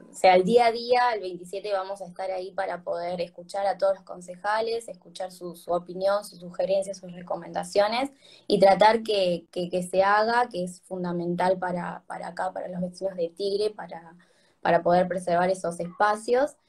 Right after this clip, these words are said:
y, y que lo apoyen los concejales que, que realmente ellos nos representan, eh, es fundamental también.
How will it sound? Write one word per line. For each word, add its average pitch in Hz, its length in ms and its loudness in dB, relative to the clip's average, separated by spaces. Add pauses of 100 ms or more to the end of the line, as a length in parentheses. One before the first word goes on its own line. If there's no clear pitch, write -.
(320)
y, 160 520 -4
y - 60 -18
que 165 240 6
lo 165 120 10
apoyen 190 520 6
los 175 140 -2
concejales 175 600 -4
que, 170 320 -10
que 170 100 -2
realmente 180 400 -2
ellos 185 180 -6
nos 175 160 -10
representan, 185 920 -2
eh, 165 460 -6
es 170 60 -20
fundamental 160 540 -12
también. 160 320 -20